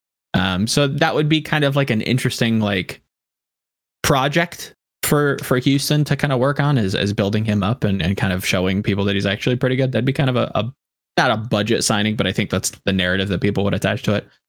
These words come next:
Popo's a name that I think I definitely wanna talk about when Atlanta starts to make signings, because somebody is just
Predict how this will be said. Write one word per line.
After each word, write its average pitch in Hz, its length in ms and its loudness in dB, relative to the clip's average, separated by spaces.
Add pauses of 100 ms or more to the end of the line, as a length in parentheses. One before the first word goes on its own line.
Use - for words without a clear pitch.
(140)
Popo's 123 440 2
a 117 60 2
name 110 300 0
that 107 120 2
I 101 60 0
think 104 380 -4 (320)
I 107 100 2
definitely 113 380 0
wanna 110 240 0
talk 107 240 0
about 107 260 0
when 104 280 0 (120)
Atlanta 113 420 0
starts 131 280 -2
to 165 80 2
make 135 140 0
signings, 131 420 2
because 110 280 0
somebody 147 340 2
is 117 120 0
just - 320 -4